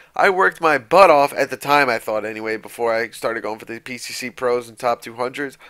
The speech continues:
I worked my butt off for Top eight fifty, which I thought at the time anyway, to get this card.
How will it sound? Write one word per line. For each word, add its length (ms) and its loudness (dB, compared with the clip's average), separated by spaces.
I 160 4
worked 240 -2
my 160 2
butt 300 6
off 200 4
for 120 -8
Top 340 0
eight 180 -6
fifty, 540 -6
which 200 -10
I 100 -4
thought 260 0
at 80 -10
the 80 -20
time 260 -4
anyway, 420 -6
to 100 -8
get 320 2
this 240 -4
card. 480 0